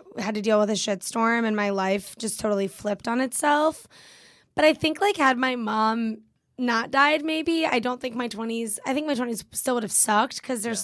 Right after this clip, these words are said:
Speaker 1: so much, like, self-revelatory stuff that
Speaker 2: That's, that's
Speaker 1: happens. But I think that, like, it's kind of an amazing time in your life because you're,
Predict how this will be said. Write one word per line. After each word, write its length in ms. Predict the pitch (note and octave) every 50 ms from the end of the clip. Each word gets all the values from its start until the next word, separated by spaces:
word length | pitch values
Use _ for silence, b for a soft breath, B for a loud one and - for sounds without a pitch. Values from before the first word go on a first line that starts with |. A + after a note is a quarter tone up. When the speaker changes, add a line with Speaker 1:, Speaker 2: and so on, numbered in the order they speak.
| -
Speaker 1:
so 40 | A#3+ A3
much, 200 | A3 G#3+ - -
like, 220 | G#3+ G#3 F#3+ - B B B B B B B B
self-revelatory 1000 | B - - B3 A#3 F3 G#3 A3 G#3 G3 G#3 G#3+ A3 G#3 - G3+ G3+ G3+ G#3 G3+
stuff 420 | - - - G#3+ G#3 A3 - -
that 220 | - A#3 A#3 A#3 A3+
Speaker 2:
That's, 200 | A3+ - - -
that's 140 | C4 A#3 B3+
Speaker 1:
happens. 680 | C4+ C4+ C#4 - D4+ D#4 D#4 D#4+ E4 E4+ E4 - - B B B B B B B B B
But 100 | - D4
I 120 | D4+ D4+ D4
think 280 | - - D4+ D4 C#4+ -
that, 120 | F#4 -
like, 220 | F4 E4 E4 C4+ C4+
it's 160 | A#3+ - -
kind 240 | - A#3 A#3 B3 C#4
of 60 | C#4+
an 80 | D#4+ D4
amazing 500 | B3 A3+ A3 A3 A3 A3+ G3+ B3 A#3+ A#3+
time 320 | - F#3 A3 A3+ A#3 B3
in 120 | B3+ B3+ A#3
your 140 | A3 G#3+
life 460 | G#3 G3+ G3+ G3+ G#3+ C4 D4 - - -
because 800 | - A#3 - A3+ A#3+ A#3+ A#3 A3+ A3 G#3+ G3+ G3 - - - - b b b b b b b b b b b b b b
you're, 880 | - A3 G#3 B3 B3 B3 B3 A#3+ A#3+ A#3+ A#3+ A#3+ A#3 A#3 A#3 A#3+ -